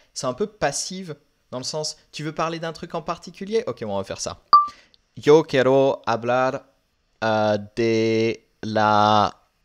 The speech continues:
inflación. Qui veut parler de ça,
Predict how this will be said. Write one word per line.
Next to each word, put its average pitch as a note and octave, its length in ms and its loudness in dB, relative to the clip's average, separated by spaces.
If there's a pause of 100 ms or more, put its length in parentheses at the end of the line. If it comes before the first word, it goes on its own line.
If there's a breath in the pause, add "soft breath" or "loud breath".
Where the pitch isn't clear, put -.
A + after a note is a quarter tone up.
(300)
inflación. A2 640 -4 (1120)
Qui C#3+ 200 -12
veut A2 160 -12
parler F2 360 -12
de - 60 -20
ça, - 240 -18